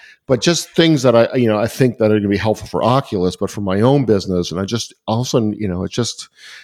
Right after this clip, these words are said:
um, time, uh, is, is really a focus now. And I know when we, we talk to a lot of vets and we,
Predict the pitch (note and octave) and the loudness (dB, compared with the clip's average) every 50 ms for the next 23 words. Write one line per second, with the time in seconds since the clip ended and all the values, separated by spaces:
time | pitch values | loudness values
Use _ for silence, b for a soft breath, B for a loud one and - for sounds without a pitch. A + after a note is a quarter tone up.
0 | B B - G2+ G2+ G2 G2 F#2+ F#2 F#2 F#2 - - _ _ _ _ _ _ _ | B B -2 0 0 0 0 -2 -4 -6 -8 -10 -14 _ _ _ _ _ _ _
1 | _ _ _ _ _ _ C#4+ D3+ _ _ D#4 D#4 E4 F4 F4+ - - - - - | _ _ _ _ _ _ _ -20 _ _ -20 -20 -20 -20 -20 -20 -18 -12 -10 -8
2 | - - A2 A2 A2+ B2+ C#3 D3 D#3 D#3+ D#3+ - - - - - - - G2 - | -4 0 0 2 4 4 4 2 2 0 -4 -8 -10 -16 -16 -14 -12 -12 -12 -12
3 | - - - - _ _ _ _ _ _ _ - B2 A2+ G#2+ F2 F2+ G2+ G#2+ A2+ | -12 -16 -18 -18 _ _ _ _ _ _ _ -4 -4 -4 -4 -4 -8 -10 -6 -4
4 | G#2+ G2 F#2 F2 - G#2+ A2 A2 A2 A2 A2 G#2 G2 - - F2+ F2+ E2+ - E2 | -4 -4 -4 -6 -4 0 2 4 4 6 4 4 2 0 -4 -4 -4 -4 -6 -8
5 | - - F#2 F2+ E2+ E2+ E2 E2+ F2+ F#2+ G2+ A2 A#2+ A#2 A2 G#2 G2 F2 E2 - | -10 -10 -10 -8 -8 -8 -6 -6 -4 -2 0 0 0 -2 -4 -4 -6 -8 -10 -16
6 | F2+ - - - G#2+ G2+ - - G2 G2 F#2 - - G2+ F#2 F#2 F#2 F#2+ G2 F#2+ | -20 -18 -10 -8 -8 -8 -6 -6 -4 -4 -4 -4 -6 -4 -2 -2 0 0 -2 -2
7 | E2 F2 E2+ F2+ F2 - - - F2 F2+ F2+ F2 F2 F2 | -2 -4 -4 -4 -6 -8 -12 -14 -14 -12 -12 -14 -14 -16